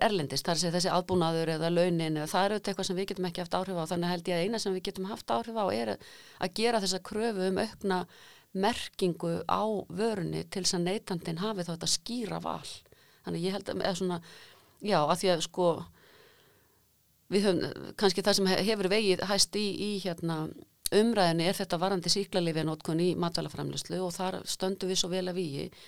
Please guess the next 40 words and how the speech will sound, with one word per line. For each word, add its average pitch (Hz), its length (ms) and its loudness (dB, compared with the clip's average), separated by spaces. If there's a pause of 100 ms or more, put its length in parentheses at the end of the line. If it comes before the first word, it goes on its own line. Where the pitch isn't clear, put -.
(420)
og 180 160 -2
ég 208 240 2
trúi 226 400 -4
því 214 160 -4 (120)
að 165 260 0
ef 175 160 -4
að 170 100 0 (120)
það 180 360 -4
eitthvað 180 260 -6
svona 175 180 -2
kæmi 190 360 2
fram 208 320 -2
á, 165 80 2 (640)
á 170 80 6
vöru 180 380 4
og 170 80 0
þú 190 140 2
hefðir 170 380 2 (380)
örlítið 185 500 4
kannski 214 380 2
dýrari 196 340 2
vöru 165 280 0 (580)
sem 180 160 0
er 175 120 0
íslensk 175 440 -2
og 175 60 -6
þú 190 160 0
veist, - 300 -2
eh, - 1040 -8
líka 202 400 2
nákvæmlega 190 440 0
hvað 185 220 2 (180)
og 175 80 -6
hvernig 190 280 -2
hún 185 120 2
var 165 80 0
framleidd, 160 480 -6 (1000)
sambærileg 185 600 4
vara 180 260 4
flutt - 520 -4